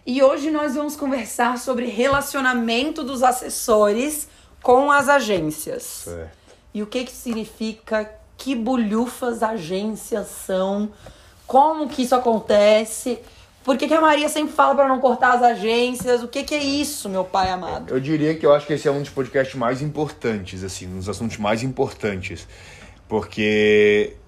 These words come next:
Speaker 2: é muito importante ter um relacionamento com, com uma agência, muito importante. É, acredito que, posso estar enganado, mas acredito que eu acho que noventa por cento, não, noventa não, acho que
Speaker 1: Eu
Speaker 2: noventa
Speaker 1: acho que
Speaker 2: não.
Speaker 1: noventa sim.
Speaker 2: Tu acha que noventa?
Speaker 1: Uhum.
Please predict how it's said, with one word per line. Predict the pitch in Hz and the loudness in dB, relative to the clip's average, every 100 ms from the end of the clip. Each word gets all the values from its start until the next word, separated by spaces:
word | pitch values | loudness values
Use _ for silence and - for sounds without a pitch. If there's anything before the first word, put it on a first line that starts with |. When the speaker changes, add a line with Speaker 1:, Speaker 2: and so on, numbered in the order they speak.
| - - - | -20 -10 0
Speaker 2:
é | 143 | 2
muito | 160 170 139 | 4 4 4
importante | 120 117 110 104 | 2 0 0 -2
ter | 104 | 0
um | |
relacionamento | 104 101 101 95 | -2 -2 -4 -6
com, | 107 | -8
com | 95 | -6
uma | 101 | -4
agência, | 98 90 85 - - | -4 -4 -8 -14 -8
muito | 117 135 131 110 | 0 2 4 2
importante. | 101 98 95 87 - - - - - - | -2 -4 -6 -8 -12 -20 -20 -20 -20 -10
É, | - 104 | 0 2
acredito | 104 117 113 120 - | 2 0 -2 -2 -6
que, | - 131 117 110 104 104 98 98 - - | -4 0 2 0 0 -2 -4 -10 -8 0
posso | 143 | 2
estar | 147 | 2
enganado, | 165 147 127 127 123 120 | 4 4 4 2 2 2
mas | 113 | 0
acredito | 113 113 120 117 | 0 -2 -4 0
que | |
eu | 123 | -2
acho | 120 | 0
que | 131 | -2
noventa | 123 110 127 151 156 | -2 0 0 0 -2
por | 139 | -4
cento, | - - - | -8 -10 -8
não, | 175 | -6
noventa | 165 165 156 | -4 -4 -4
não, | 90 | -6
acho | - | -2
que | - | 2
Speaker 1:
Eu | |
Speaker 2:
noventa | 196 190 | 4 2
Speaker 1:
acho | 135 | 0
que | 202 | 0
Speaker 2:
não. | 202 | 0
Speaker 1:
noventa | 190 185 226 | 0 -2 -4
sim. | - | 2
Speaker 2:
Tu | 110 | 2
acha | 233 | 2
que | 123 | 0
noventa? | 117 123 131 196 | 0 0 0 0
Speaker 1:
Uhum. | 190 196 | 0 0